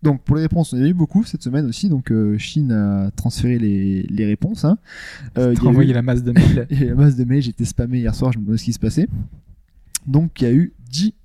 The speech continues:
Speaker 1: réponses, et les dix sont bonnes.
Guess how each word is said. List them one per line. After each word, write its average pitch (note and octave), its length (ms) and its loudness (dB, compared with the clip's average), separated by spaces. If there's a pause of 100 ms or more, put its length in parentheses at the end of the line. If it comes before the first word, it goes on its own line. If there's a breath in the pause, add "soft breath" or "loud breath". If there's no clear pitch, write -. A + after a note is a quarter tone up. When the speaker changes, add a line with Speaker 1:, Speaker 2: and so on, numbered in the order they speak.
(280)
Speaker 1:
réponses, A#2 680 -6 (960 soft breath)
et D3 80 6
les B2+ 160 4
dix D3+ 400 -4
sont - 180 -2
bonnes. A#2 220 -2